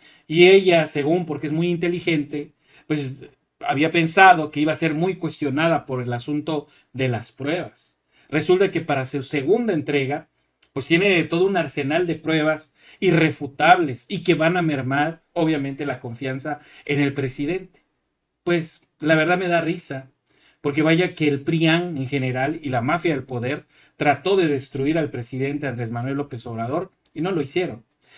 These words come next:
Y ahora resulta que Elena Chávez lo va a lograr. Pero ¿saben por qué les comento que no va a suceder esto?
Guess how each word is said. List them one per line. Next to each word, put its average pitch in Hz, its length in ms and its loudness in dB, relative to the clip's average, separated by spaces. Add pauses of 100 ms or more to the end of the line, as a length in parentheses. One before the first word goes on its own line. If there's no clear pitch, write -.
(120)
Y 151 60 2
ahora 185 140 6
resulta 175 720 0
que - 160 8
Elena 165 340 4
Chávez 151 460 -2
lo 123 160 -4
va 131 80 2
a 127 40 0
lograr. 107 440 -6 (500)
Pero 180 380 6
¿saben 226 300 4
por 175 160 -4
qué 190 100 -2
les 190 160 0
comento 160 600 -4
que 143 140 -2
no 160 140 2
va 165 100 2
a 156 60 -4
suceder 131 500 -6
esto? 123 420 -10